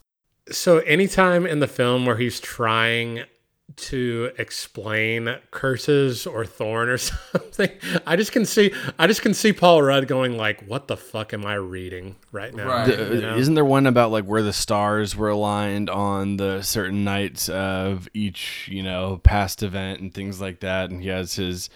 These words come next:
Speaker 3: ninety-five piece of shit computer with, like, you know, some, some, uh, C G I that's trying for, for the time. <laughs>
Speaker 1: Some, some, uh, some word art, uh, <laughs> that he,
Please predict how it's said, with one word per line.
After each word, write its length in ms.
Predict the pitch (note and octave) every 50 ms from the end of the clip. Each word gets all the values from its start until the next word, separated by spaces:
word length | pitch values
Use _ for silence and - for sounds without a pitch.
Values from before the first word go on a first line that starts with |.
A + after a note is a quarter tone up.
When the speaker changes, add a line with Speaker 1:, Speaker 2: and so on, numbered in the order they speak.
| - - - - - _ -
Speaker 3:
ninety-five 760 | - F2+ F#2 F#2+ G2 F#2 - - F#2+ F2+ F2+ F2+ F2 - -
piece 200 | - G#2 F2+ -
of 80 | F2+ -
shit 240 | - - G2+ D#2+
computer 600 | - - F#2+ E2+ - - G2+ G2 F#2 F#2+ F#2 F#2 F#2
with, 340 | F#2 F#2 F#2 F#2 - - -
like, 380 | F#2 F2 F2 F2 - - -
you 60 | F#2+ F2+
know, 100 | F2+ F2
some, 360 | E2+ - - F#2 F2+ F2+ F2 - - - - - - - _ _
some, 400 | - - - - G2 F#2+ F#2+ F#2
uh, 120 | F2+ F2
C 240 | - - - A2 G2+
G 180 | F2 F#2 G2 F#2+
I 160 | F#2+ F#2+ F#2+
that's 220 | F#2 F#2 E2+ -
trying 560 | - - G#2+ F#2+ F#2 F#2 F#2 F#2 F#2 F#2+ F#2+
for, 180 | - - G2 F2+
for 160 | - A#2 G#2+
the 100 | F#2+ G2
time. 440 | - - G#2 F#2 F#2+ F#2+ G2+ G#2+ F2 - - _ - - _ -
<laughs> 60 | F#3 - _ - A3+ - - _ _ _ -
Speaker 1:
Some, 500 | - - - C3 A#2+ A#2 A2+ A2 A#2 - _ -
some, 340 | - - C3+ A#2+ A#2 A2+
uh, 360 | A2+ A2 G#2+ G#2 G#2 G#2 G#2 G#2 - _ _ _
some 260 | - - - A#2+ A2 G#2+
word 260 | G#2+ A2 A2 A2+ G#2+
art, 320 | G#2 G#2+ A2 A2+ A#2 - - _ _ _ _ _ -
uh, 180 | - B2 A#2+ B2 - - - - -
<laughs> 200 | - - _ -
that 240 | D#3+ - D3+ - -
he, 260 | D3 C#3+ C#3 C3+ C3+